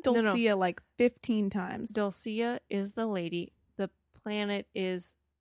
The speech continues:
Speaker 1: Thanos.
Speaker 2: Okay. Um,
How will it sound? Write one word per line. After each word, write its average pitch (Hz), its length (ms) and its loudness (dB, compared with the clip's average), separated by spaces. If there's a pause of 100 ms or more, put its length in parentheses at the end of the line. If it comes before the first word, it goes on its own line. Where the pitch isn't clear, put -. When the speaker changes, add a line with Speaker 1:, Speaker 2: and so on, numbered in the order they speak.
(280)
Speaker 1:
Thanos. - 680 -8 (920)
Speaker 2:
Okay. 208 200 -2 (800)
Um, 214 560 6